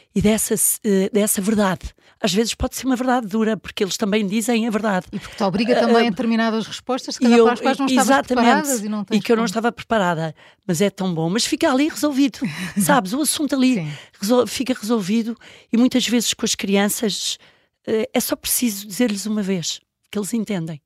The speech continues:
Speaker 1: E às vezes até pouco, curto. E as crianças são muito fáceis.
Speaker 2: São uma
Speaker 1: Muito
Speaker 2: esponja,
Speaker 1: fáceis.
Speaker 2: não é?
Speaker 1: Porque elas são umas
Speaker 2: Bebem toda a
Speaker 1: esponjas,
Speaker 2: informação.
Speaker 1: elas estão, elas estão despidas de qualquer, eh, ainda, eh,
Speaker 2: Preconceito,
Speaker 1: preconceito, é
Speaker 2: o
Speaker 1: isso
Speaker 2: que quer
Speaker 1: mesmo
Speaker 2: que
Speaker 1: que eu queria
Speaker 2: seja, não é?
Speaker 1: dizer.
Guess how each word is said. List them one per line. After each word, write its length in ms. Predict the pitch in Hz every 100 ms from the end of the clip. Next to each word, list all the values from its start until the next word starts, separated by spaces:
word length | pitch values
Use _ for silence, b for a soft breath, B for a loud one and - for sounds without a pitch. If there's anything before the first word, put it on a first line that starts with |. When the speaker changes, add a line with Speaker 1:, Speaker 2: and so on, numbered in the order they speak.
| _ _ _
Speaker 1:
E 80 | 233
às 100 | 233
vezes 200 | 214 220
até 180 | 226 220
pouco, 460 | - - - - - _ _ _
curto. 340 | - - - - b b
E 100 | 226
as 100 | 226
crianças 440 | - 208 202 - -
são 200 | 202 170
muito 440 | 170 170 175 -
fáceis. 600 | - 202 - 214 - - _ _
Speaker 2:
São 100 | 196
uma 100 | 185
Speaker 1:
Muito 200 | 226 202
Speaker 2:
esponja, 200 | 175 -
Speaker 1:
fáceis. 160 | 160 156 -
Speaker 2:
não 60 | 185 175
é? 80 |
Speaker 1:
Porque 180 | 180 214
elas 180 | 262 277
são 120 | 196
umas 140 | 294 190
Speaker 2:
Bebem 100 | 185
toda 140 | 277
a 20 |
Speaker 1:
esponjas, 220 | 220 196 180
Speaker 2:
informação. 120 | 202
Speaker 1:
elas 220 | 190 214
estão, 480 | - 202 208 196 190 B B B -
elas 240 | 185 190
estão 260 | - 180 196
despidas 640 | - - 269 220 208 190
de 140 | - -
qualquer, 480 | 202 - 208 202 180
eh, 220 | 185 170 B B B B
ainda, 440 | 196 190 196 190 185 180 170 165 b b _ _ -
eh, 60 |
Speaker 2:
Preconceito, 540 | 175 165 160 165 254 359
Speaker 1:
preconceito, 600 | 349 277 277 254 220 208
é 40 |
Speaker 2:
o 20 | 202
Speaker 1:
isso 120 | 226
Speaker 2:
que 60 |
quer 60 | 220 220
Speaker 1:
mesmo 140 | 220
Speaker 2:
que 60 | 196
Speaker 1:
que 40 |
eu 60 | 254
queria 160 | 330 294
Speaker 2:
seja, 100 | 214
não 100 |
é? 40 |
Speaker 1:
dizer. 80 | 202